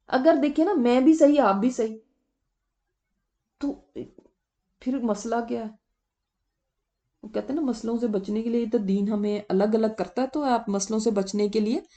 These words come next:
आप ऐसा करें कि, उम, किसी को भी ना कुछ कहें।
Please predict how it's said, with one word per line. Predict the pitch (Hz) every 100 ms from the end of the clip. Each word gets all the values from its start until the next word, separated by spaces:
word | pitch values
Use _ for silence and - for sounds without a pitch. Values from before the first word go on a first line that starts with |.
| _ _
आप | - 202
ऐसा | 196 190
करें | 240 277 440 - _ _ -
कि, | 233 208 190 - -
उम, | - - - - - 196 233
किसी | 226 247
को | 247
भी | 233
ना | 220
कुछ | 190 196
कहें। | - 180 180